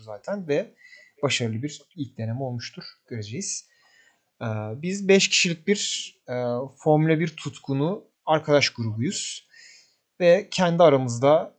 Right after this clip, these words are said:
birlikte işte gerek Discord'dan gerek, e, yüz yüze olarak F bir konuşup F bir izliyorken bir gün dedik ki biz bunları niye kaydedip bu tarz fikirlerimizi asla hiçbir teknik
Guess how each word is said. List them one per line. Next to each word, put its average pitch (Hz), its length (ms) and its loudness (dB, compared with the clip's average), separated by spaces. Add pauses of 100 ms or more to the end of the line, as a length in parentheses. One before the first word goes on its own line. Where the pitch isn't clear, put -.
birlikte 147 680 -2 (180)
işte - 220 -8
gerek 139 360 -4
Discord'dan 131 640 -6
gerek, - 440 -8 (160)
e, 131 60 -12 (260)
yüz 143 220 -6
yüze 120 140 -4
olarak 117 380 -4
F 147 220 -10
bir 143 100 -2
konuşup 120 380 -6 (100)
F 113 120 -12
bir 156 80 -4
izliyorken 117 760 -6 (380)
bir 165 60 -2
gün 165 200 0
dedik 135 280 0
ki 165 100 -6
biz 170 180 0
bunları 175 340 4
niye 175 220 4
kaydedip 139 520 2 (160)
bu 135 60 -20
tarz - 300 -2
fikirlerimizi 131 600 -2
asla 143 600 0 (300)
hiçbir - 380 -4
teknik 151 600 -4